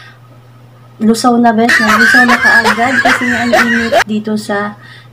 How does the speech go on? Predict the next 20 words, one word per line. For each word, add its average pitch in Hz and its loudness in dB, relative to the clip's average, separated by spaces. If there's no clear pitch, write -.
kinalalagyan 202 -2
ko 202 -6
ngayon. 196 -4
Cute 285 -4
ng 269 2
mga 262 2
brush 208 -2
na 208 -4
to, 202 -6
mga 202 -6
palangga. 190 -6
Para 226 2
sa 226 -2
akin, 214 -6
ang 208 -4
cute 214 -6
nilang 196 -4
tingnan 190 -2
yung 208 -2
kulay. 202 0